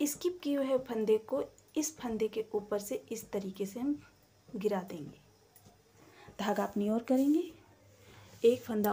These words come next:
उल्टा बनाएंगे, धागा पीछे करेंगे, एक, दो, तीन,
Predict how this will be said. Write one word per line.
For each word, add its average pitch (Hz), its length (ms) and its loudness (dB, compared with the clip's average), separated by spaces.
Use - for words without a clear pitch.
उल्टा 196 240 2
बनाएंगे, 240 560 0
धागा 190 240 -4
पीछे 202 380 -4
करेंगे, 277 500 0
एक, 214 560 0
दो, 202 520 2
तीन, 180 300 0